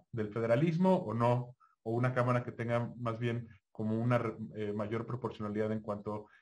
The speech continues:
a las votaciones de los partidos políticos. ¿Qué propone el pan?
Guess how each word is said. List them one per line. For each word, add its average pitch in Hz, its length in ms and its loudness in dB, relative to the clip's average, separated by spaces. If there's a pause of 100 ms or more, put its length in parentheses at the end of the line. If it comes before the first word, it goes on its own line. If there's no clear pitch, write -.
(160)
a 110 120 0
las 101 180 2
votaciones 104 600 -4
de 101 60 -10
los 95 120 -10
partidos 92 400 -10
políticos. 78 480 -12 (1120)
¿Qué 208 80 0
propone 196 340 4
el 156 140 6
pan? 135 340 6